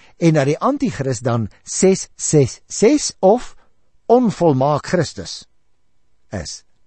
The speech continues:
Hoe dit ook al sy, ek wil eerlik vir jou sê, geleerdes kan tot vandag toe nog nie presies saamstem oor wie bedoel word met hierdie getal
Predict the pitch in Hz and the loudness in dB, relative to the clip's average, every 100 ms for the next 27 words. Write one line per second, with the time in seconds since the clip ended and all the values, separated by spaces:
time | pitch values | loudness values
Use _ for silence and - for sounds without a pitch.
0 | _ _ _ _ - - 151 311 311 254 | _ _ _ _ -20 -2 2 2 2 2
1 | 190 127 127 92 78 _ _ _ - - | 2 0 -2 -6 -10 _ _ _ -20 -20
2 | - _ _ _ - 185 302 254 226 269 | -20 _ _ _ -2 -2 -2 2 2 2
3 | 226 170 131 107 127 123 139 139 208 233 | -2 -2 -4 -4 -6 -4 -2 0 0 -2
4 | - 202 175 220 208 175 131 147 - 127 | -4 -2 0 0 0 -2 0 -2 -2 -6
5 | 107 151 202 277 262 156 143 180 165 - | 0 0 0 0 -2 -2 -2 -2 -4 -8
6 | - - 214 226 262 - - 107 110 135 | -10 -4 0 2 2 0 0 -2 -2 -8
7 | _ _ _ _ 170 143 123 104 160 262 | _ _ _ _ 2 2 2 2 4 4
8 | 269 123 196 214 131 92 - - _ - | 4 2 4 2 0 -4 -10 -20 _ -8
9 | 127 101 139 180 143 - 113 107 | -6 0 2 2 0 -4 -4 -4